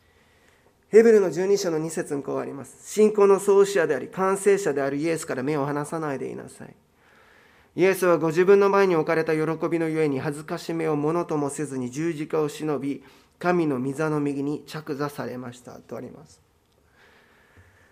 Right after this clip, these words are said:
まあ、この「信仰の創始者であり」と始まるこの前文はですね、非常に有名なところです。よくメッセージでも語られると思います。しかし、次は少し不思議なんですね。「ご自分の前に置かれた喜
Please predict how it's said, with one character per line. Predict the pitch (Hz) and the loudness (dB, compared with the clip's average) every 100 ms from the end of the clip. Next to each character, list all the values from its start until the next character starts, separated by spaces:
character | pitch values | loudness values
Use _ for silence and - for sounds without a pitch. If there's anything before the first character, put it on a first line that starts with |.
| _ | _
ま | 147 | -8
あ、 | |
こ | 151 170 | -4 -2
の | 170 143 | 0 -2
「信 | - 175 180 | -6 -4 -4
仰 | 180 196 | -2 -2
の | 196 | -4
創 | 202 196 | -4 -4
始 | 202 - | -6 -6
者 | 202 | -6
で | 170 | -4
あ | 151 165 | -4 -4
り」 | 151 | -6
と | - 127 | -10 -12
始 | 139 143 | -10 -10
ま | 147 | -10
る | 147 | -10
こ | 139 | -10
の | 139 135 | -10 -8
前 | 151 | -6
文 | 151 147 | -6 -6
は | 139 | -8
で | 120 | -10
す | 110 | -14
ね、 | 123 | -16
非 | 117 | -14
常 | 135 143 | -10 -10
に | 156 156 131 | -10 -10 -10
有 | 139 | -10
名 | 127 127 | -8 -10
な | 123 | -12
と | 123 | -16
こ | - | -20
ろ | - | -20
で | _ | _
す。 | _ _ _ _ _ _ | _ _ _ _ _ _
よ | 147 | -8
く | 147 | -4
メ | 151 | -4
ッ | |
セ | 151 143 | -4 -8
ー | |
ジ | |
で | 127 | -10
も | 131 | -10
語 | 131 | -10
ら | 120 120 | -8 -8
れ | 123 | -10
る | 117 | -12
と | 113 | -18
思 | 113 | -20
い | |
ま | _ _ _ _ _ _ _ _ | _ _ _ _ _ _ _ _
す。 | - | -12
し | |
か | 180 | -10
し、 | 170 - _ - | -10 -14 _ -14
次 | 180 180 | -6 -6
は | |
少 | 170 165 | -6 -8
し | 147 | -12
不 | 123 | -12
思 | - - | -12 -8
議 | 147 | -8
な | 135 | -8
ん | 120 | -10
で | |
す | 113 | -16
ね。 | - _ _ _ _ _ _ _ _ _ _ _ | -20 _ _ _ _ _ _ _ _ _ _ _
「ご | 160 | -2
自 | 165 | 4
分 | 202 208 | 6 6
の | 208 | 6
前 | 202 202 | 4 4
に | 175 | 2
置 | 160 | 0
か | 175 | -2
れ | |
た | 175 | 0
喜 | 151 | 0